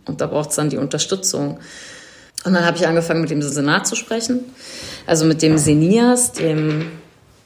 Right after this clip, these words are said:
Krisenstab, der quasi für diese ganze Situation auch, ähm, mitverantwortlich ist. Und hab mir erstmal angehört, was alles nicht möglich ist. <laughs> Weil es ist immer nichts möglich, wenn man anfängt, äh, in Deutschland, vor allem in Berlin, irgendwas machen zu wollen.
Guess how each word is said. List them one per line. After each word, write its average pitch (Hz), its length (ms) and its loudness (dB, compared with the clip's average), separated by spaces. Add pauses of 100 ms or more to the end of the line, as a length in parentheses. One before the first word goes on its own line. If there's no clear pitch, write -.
(300)
Krisenstab, 202 720 0
der 175 100 0
quasi 165 380 -2
für 165 120 -6
diese 156 240 -2
ganze 165 300 -2
Situation 160 580 -2
auch, 156 460 -2
ähm, 156 220 0
mitverantwortlich 180 760 -4
ist. 240 320 -4 (960)
Und 165 300 -2
hab 165 140 0
mir 170 100 0
erstmal 165 340 0
angehört, 165 320 2
was 160 160 -2
alles 151 240 -4
nicht 180 340 -4
möglich 240 400 -2
ist. 262 340 -4 (840)
<laughs> - 920 -18
Weil 156 180 4
es 156 120 0
ist - 140 -2
immer 165 240 0
nichts - 400 0
möglich, 240 600 0
wenn 196 120 0
man 202 160 -2
anfängt, 214 600 -4
äh, 190 540 0
in 185 120 -4
Deutschland, 196 540 0
vor 196 180 -6
allem 185 240 0
in 185 120 -2
Berlin, 190 400 0
irgendwas 190 480 -4
machen 196 240 -6
zu 196 220 -6
wollen. 190 340 2